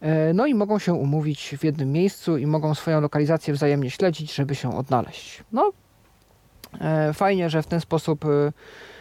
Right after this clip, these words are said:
jest takie zaangażowanie i w ten sposób się angażuje jedna z firm, z korzyścią dla nas wszystkich, bo oczywiście z tego, że Blind Square, e, działa w, w Ukrainie i krajach sąsiednich za darmo w tej edycji B S Q Event,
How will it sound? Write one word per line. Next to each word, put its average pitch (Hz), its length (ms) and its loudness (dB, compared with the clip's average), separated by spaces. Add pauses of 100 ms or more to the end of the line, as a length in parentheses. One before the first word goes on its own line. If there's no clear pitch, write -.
(260)
jest 156 280 0
takie 185 180 0
zaangażowanie 160 720 2
i 147 40 -4
w - 40 -8
ten 160 100 -4
sposób - 280 -6
się - 120 -6
angażuje 151 460 2
jedna 147 260 2
z - 80 -10
firm, 208 380 0 (120)
z - 60 -8
korzyścią 320 420 2
dla 240 100 2
nas 214 140 0
wszystkich, 151 460 -4
bo 139 120 0
oczywiście 156 520 -2
z 143 140 -8
tego, 170 260 0
że 147 100 2
Blind 165 300 2
Square, 151 300 0 (540)
e, 151 100 0
działa 170 360 2
w, 151 60 -8 (280)
w - 100 -12
Ukrainie 175 420 2
i 147 40 0
krajach 160 280 0
sąsiednich 160 640 0
za 151 140 2
darmo 143 300 2
w - 60 -16
tej 135 140 -6
edycji 143 500 -4
B 151 200 -2
S 143 120 -2
Q - 180 -4
Event, 143 420 0